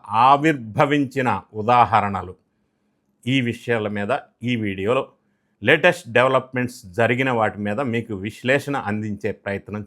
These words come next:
చేస్తాను పార్టీలకి అతీతంగా. వీడియో చివరి వరకు స్కిప్ చేయకుండా చూడండి. మీ కామెంట్ని తెలియజేయండి కామెంట్ రూపంలో. నచ్చినట్టయితే లైక్ చేయండి, మీ ఫ్రెండ్స్కి షేర్ చేయండి. ఈ మధ్య కాలంలో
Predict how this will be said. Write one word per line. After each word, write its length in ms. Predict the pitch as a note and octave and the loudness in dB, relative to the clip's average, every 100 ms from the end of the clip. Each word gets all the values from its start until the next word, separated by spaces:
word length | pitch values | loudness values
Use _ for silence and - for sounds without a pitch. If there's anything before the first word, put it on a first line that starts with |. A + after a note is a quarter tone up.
| - | -8
చేస్తాను 460 | F#2+ - G2+ G2+ D3 - | -8 -6 -6 -6 -8 -4
పార్టీలకి 580 | G2 - G2 F#2+ F#2+ - _ | -4 -4 -8 -8 -10 -14 _
అతీతంగా. 600 | F#2+ - F#2+ F2+ D2+ G2 - _ _ _ | -10 -8 -14 -14 -10 -10 -10 _ _ _
వీడియో 300 | G#2+ C#3+ C#3+ | -2 2 2
చివరి 380 | C3 - A#2+ B2+ | 2 0 0 2
వరకు 320 | A#2+ A2+ G#2+ | 2 0 -4
స్కిప్ 480 | G2 - A2+ - - | -10 -10 -14 -12 -6
చేయకుండా 460 | G#2 G2 F#2+ F#2 E2+ _ - | -6 -4 -6 -8 -8 _ -6
చూడండి. 420 | G#2 A2 A2 C#3+ - _ _ - | -2 -2 -2 -4 -6 _ _ -2
మీ 180 | C#3+ F3 | 0 0
కామెంట్ని 680 | F3 C3+ F#3 G#3+ G3 G#3 | 4 6 6 6 4 0
తెలియజేయండి 840 | D#3 - C3+ D#3 F#3 E3+ D#3+ D3 D#3 | -2 -4 0 4 6 6 4 2 -2
కామెంట్ 480 | D3+ A#2+ A#2+ A#2+ G#2+ | 0 0 0 -4 -2
రూపంలో. 500 | A2+ A#2+ A#2 D3+ F#3 _ _ _ A2+ | -4 -2 -2 -2 -4 _ _ _ -8
నచ్చినట్టయితే 680 | A#2 - G#2+ E2+ F#2+ E3 | -8 -8 -8 -8 -10 -8
లైక్ 360 | G#3+ G3+ - G#2 | -4 -4 -4 -10
చేయండి, 280 | F#2 - - - | -12 -14 -20 -10
మీ 120 | D3+ | -8
ఫ్రెండ్స్కి 400 | - A2 G#2 E3+ | -6 -8 -8 -14
షేర్ 340 | - B2+ F2+ | -2 -2 -2
చేయండి. 280 | F2+ F2 E2+ - _ _ _ - | -8 -16 -20 -20 _ _ _ 0
ఈ 100 | A#3 | 4
మధ్య 280 | A3+ G3+ A#3 | 4 4 4
కాలంలో 580 | G#3+ F#3 E3 D#3 F3+ | 4 4 2 4 2